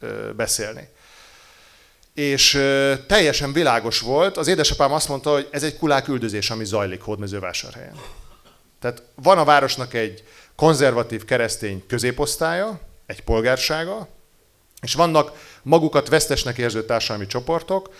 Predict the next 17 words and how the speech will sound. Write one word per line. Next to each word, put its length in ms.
akiket 600
üres 300
szöveggel 880
föl 300
lehet 320
lázítani, 880
lehet 380
uszítani, 840
gyalázkodással, 1000
mocskos 500
szövegekkel, 760
útszéli 520
stílusba, 720
olyan 220
emberekkel 460
szemben, 320
akik 360